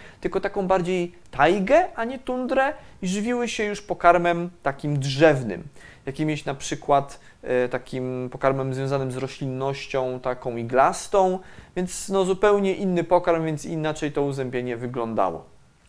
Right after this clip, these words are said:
Więc taka to różnica i po tym Państwo wiecie, że po takich zębach można właśnie rozpoznać mamuta od mastodonta na pierwszy rzut oka, nawet po jednym zębie. A tu mamy porównanie, jak generalnie wyglądały tak,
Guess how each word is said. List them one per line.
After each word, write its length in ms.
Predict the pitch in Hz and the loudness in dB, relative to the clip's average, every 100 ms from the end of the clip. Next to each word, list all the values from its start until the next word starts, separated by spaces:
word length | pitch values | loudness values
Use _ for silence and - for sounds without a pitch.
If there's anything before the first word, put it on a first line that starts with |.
| - - | -20 -10
Więc 340 | 143 - - | -8 -8 -2
taka 220 | - 135 | 0 0
to 100 | 151 | 0
różnica 460 | 123 123 180 180 160 | -4 -2 -4 2 2
i 100 | 147 | 4
po 120 | 151 | 0
tym 160 | 147 143 | -2 0
Państwo 280 | 135 131 131 | 0 0 -2
wiecie, 300 | 139 131 123 | -2 -2 -6
że 120 | 123 | -8
po 120 | - | -8
takich 320 | - 110 120 | -6 -6 -6
zębach 420 | 123 120 113 110 | -6 -2 -2 -2
można 320 | - 113 120 110 | -8 -6 -2 -2
właśnie 320 | 110 - 110 - - | -4 -4 -6 -6 -8
rozpoznać 540 | 139 135 147 127 123 - - - | -6 -2 0 2 0 -2 -10 -4
mamuta 340 | 131 135 127 | -2 2 4
od 200 | 117 - - - | 4 0 -14 -6
mastodonta 580 | 110 - 113 117 113 110 | -6 -4 -4 -4 -4 -4
na 120 | 113 | -4
pierwszy 420 | - 135 117 117 | 0 0 0 -4
rzut 240 | 113 107 - | -6 -4 -6
oka, 260 | - - - | -6 -10 -6
nawet 220 | 120 120 | -4 -4
po 300 | - 113 101 98 | -2 2 2 4
jednym 420 | 113 107 104 95 | 2 2 -2 -4
zębie. 360 | 95 101 95 - _ _ _ _ _ _ _ _ _ - - - - | -8 -12 -14 -20 _ _ _ _ _ _ _ _ _ -20 -20 -20 2
A 80 | 254 | 4
tu 120 | - | 6
mamy 220 | 330 311 | 4 4
porównanie, 480 | 285 269 233 254 240 | 2 2 4 4 4
jak 140 | 226 190 | 2 4
generalnie 460 | 202 196 196 196 | 2 4 4 2
wyglądały 640 | 170 160 160 151 160 160 156 | 0 0 0 6 6 8 4
tak, 360 | 147 139 - | 2 0 -6